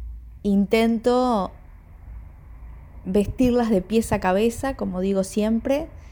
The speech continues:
es lo que más me gusta, es asesorarlas, es encontrar el look perfecto para cada mujer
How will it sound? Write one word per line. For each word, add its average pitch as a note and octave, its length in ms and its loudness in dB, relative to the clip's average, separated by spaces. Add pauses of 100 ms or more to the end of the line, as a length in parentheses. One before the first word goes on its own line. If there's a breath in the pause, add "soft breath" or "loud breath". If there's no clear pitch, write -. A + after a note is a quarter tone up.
(320 loud breath)
es F3 340 -2
lo E3+ 120 0
que F3+ 100 -2
más F#3 200 -2
me F3+ 80 0
gusta, G#3+ 500 0
es F#3 200 -2
asesorarlas, G3+ 1040 0
es E3 260 -2
encontrar F3 760 0 (480 loud breath)
el F3+ 160 2
look G3+ 140 2
perfecto G#3+ 720 2
para F3 220 0
cada F#3+ 200 2
mujer A3 580 0